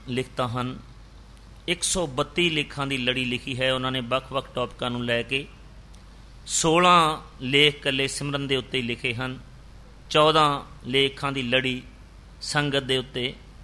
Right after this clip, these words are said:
ਇਸੇ ਤਰ੍ਹਾਂ ਸ਼ਬਦ, ਧਰਮ, ਮਜ, ਰੋਸੇ ਗਿਲੇ, ਵੱਖ-ਵੱਖ ਟੌਪਿਕਾਂ ਨੂੰ ਲੈ ਕੇ ਇੱਕ ਸੌ ਬੱਤੀ ਲੇਖ, ਜਿਨ੍ਹਾਂ ਦਾ ਤੇਰਾਂ ਕਿਤਾਬਾਂ ਦੇ ਰੂਪ ਵਿੱਚ ਪੂਰਾ ਸੈੱਟ ਬਣਿਆ ਹੋਇਆ ਹੈ। ਇਹ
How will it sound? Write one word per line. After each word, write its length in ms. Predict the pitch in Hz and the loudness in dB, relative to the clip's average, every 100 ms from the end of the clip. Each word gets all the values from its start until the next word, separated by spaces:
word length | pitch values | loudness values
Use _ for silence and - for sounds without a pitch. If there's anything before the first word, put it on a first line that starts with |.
| - - - | -20 -20 -6
ਇਸੇ 240 | 156 170 | -2 0
ਤਰ੍ਹਾਂ 440 | 151 - 135 131 127 | 0 2 0 0 -2
ਸ਼ਬਦ, 460 | - - 147 143 135 - - - - - - - | -6 0 2 2 -2 -4 -20 -20 -20 -20 -20 2
ਧਰਮ, 320 | 147 143 147 | 4 4 2
ਮਜ, 340 | 139 131 127 120 - - - - - - - 131 | 0 0 -2 -8 -14 -20 -20 -20 -20 -20 -14 2
ਰੋਸੇ 420 | 143 156 - 147 | 4 4 4 0
ਗਿਲੇ, 400 | 131 131 131 131 - - - - 127 | 0 -2 -2 -4 -10 -20 -20 -14 2
ਵੱਖ-ਵੱਖ 460 | 151 165 180 170 | 2 4 0 -2
ਟੌਪਿਕਾਂ 360 | - 143 - 147 | 0 0 0 -2
ਨੂੰ 140 | 143 | -2
ਲੈ 180 | 135 139 | 0 0
ਕੇ 140 | 131 143 | 0 -4
ਇੱਕ 120 | 139 | -4
ਸੌ 240 | - 147 | -4 -4
ਬੱਤੀ 380 | 123 123 - 160 | -2 -6 -2 -2
ਲੇਖ, 320 | 147 131 120 - - - - - - - - | 2 0 0 -6 -20 -20 -20 -20 -20 -20 -14
ਜਿਨ੍ਹਾਂ 300 | - 151 160 | -4 2 2
ਦਾ 340 | 147 131 120 - - - - | 2 0 0 -6 -14 -20 4
ਤੇਰਾਂ 260 | 165 180 | 6 8
ਕਿਤਾਬਾਂ 460 | 180 147 143 135 143 | 6 2 0 2 0
ਦੇ 140 | 139 | 2
ਰੂਪ 200 | 131 131 | 0 0
ਵਿੱਚ 200 | 123 131 - - - - | -2 -6 -6 -18 -20 -6
ਪੂਰਾ 240 | 143 135 | 2 2
ਸੈੱਟ 260 | 127 135 127 | 2 -4 -4
ਬਣਿਆ 300 | 123 127 120 | -2 0 0
ਹੋਇਆ 240 | 127 127 | 0 0
ਹੈ। 260 | 120 143 - - - - - - - - - - | 0 -6 -10 -18 -20 -18 -18 -20 -20 -20 -20 -4
ਇਹ 300 | 156 165 151 | 4 6 6